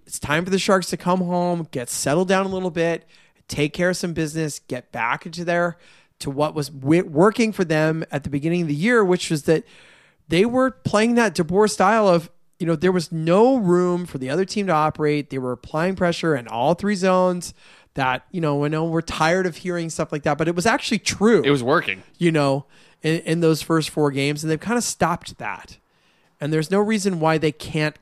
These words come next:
Speaker 1: get that back. So I'm hoping against some mediocre competition, the Sharks will be able to find it.
Speaker 2: <sighs> Yeah, I agree with you. I,
Speaker 1: And Columbus is bad.
Speaker 2: Oh, yeah.
Speaker 1: And that's not an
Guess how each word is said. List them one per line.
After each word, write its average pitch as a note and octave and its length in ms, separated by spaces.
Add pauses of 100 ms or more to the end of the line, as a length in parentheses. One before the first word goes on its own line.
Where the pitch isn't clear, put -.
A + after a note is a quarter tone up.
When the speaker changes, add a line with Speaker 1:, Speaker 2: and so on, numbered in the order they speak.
(480)
Speaker 1:
get D#3+ 180
that C#3+ 180
back. F#2+ 400
So - 140
I'm D3 100
hoping D#3+ 540 (500)
against D#3+ 380
some D3+ 280
mediocre D#3 480
competition, C#3 600
the B2+ 80
Sharks C3 340
will B2+ 80
be B2+ 120
able B2 180
to - 160
find B2 440
it. - 180 (1040)
Speaker 2:
<sighs> - 100 (320)
Yeah, A#2 220
I A2+ 60
agree A#2+ 320
with A2+ 160
you. G#2 160
I, G#2+ 60
Speaker 1:
And E3 100
Columbus A#3+ 480
is F3 140
bad. A#2 500 (500)
Speaker 2:
Oh, A#2+ 140
yeah. G#2 400
Speaker 1:
And D#3+ 160
that's G3 320
not A3 220
an E3 120